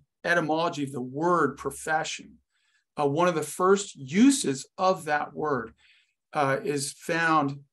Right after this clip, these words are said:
in its reference to medicine as a profession. So actually, if you, if you look at the history of the,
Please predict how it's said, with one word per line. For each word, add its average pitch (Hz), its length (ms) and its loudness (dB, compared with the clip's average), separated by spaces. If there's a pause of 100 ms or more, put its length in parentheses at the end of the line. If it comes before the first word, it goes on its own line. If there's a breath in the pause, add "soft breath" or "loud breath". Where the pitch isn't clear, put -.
(220)
in 170 120 -2
its - 220 -4
reference 180 640 0
to - 180 -4
medicine 160 720 0
as 156 280 -2
a 143 60 -10
profession. 147 480 -2
So 170 240 0
actually, 196 320 2
if 170 120 -4
you, 156 240 -4 (280 loud breath)
if 165 120 -6
you 160 140 -4
look 262 240 4
at 160 260 4 (160)
the 143 120 -2
history 160 360 -4
of 135 100 -2
the, 131 200 -4